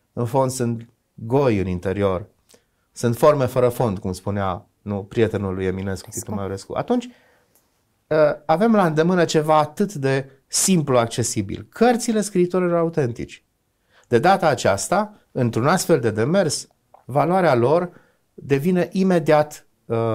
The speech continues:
Speaker 1: uh, funcțională, uh, și ei ne pot ajuta până la urmă inclusiv să disociem între ceea ce este autentic și ceea ce este fals. Pentru că, în fond, repet această idee, lumea lui Eminescu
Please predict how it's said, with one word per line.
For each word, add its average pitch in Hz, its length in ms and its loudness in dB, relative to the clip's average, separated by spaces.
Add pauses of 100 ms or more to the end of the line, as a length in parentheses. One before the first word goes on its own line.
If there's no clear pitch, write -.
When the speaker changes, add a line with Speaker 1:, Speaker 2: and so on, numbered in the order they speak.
(160)
Speaker 1:
uh, 98 420 -4
funcțională, 127 840 -2 (680)
uh, 117 420 0 (880)
și 185 600 0 (200)
ei 190 180 2
ne 214 120 4
pot 233 180 0
ajuta 196 320 2
până 180 160 0
la 170 100 4
urmă 170 180 4
inclusiv 165 420 0
să 156 120 0
disociem 143 680 0
între 135 560 -2
ceea 156 200 2
ce 156 120 -2
este 147 220 0
autentic 131 520 0
și 120 120 -6
ceea 131 220 0
ce 117 120 -2
este 104 220 -2
fals. 90 640 -2 (800)
Pentru 160 320 2
că, 139 100 -2
în 120 100 2
fond, 156 460 -2 (400)
repet 156 400 0
această 120 380 -2
idee, 101 420 -2 (720)
lumea 185 480 2
lui 123 140 2
Eminescu 101 680 -2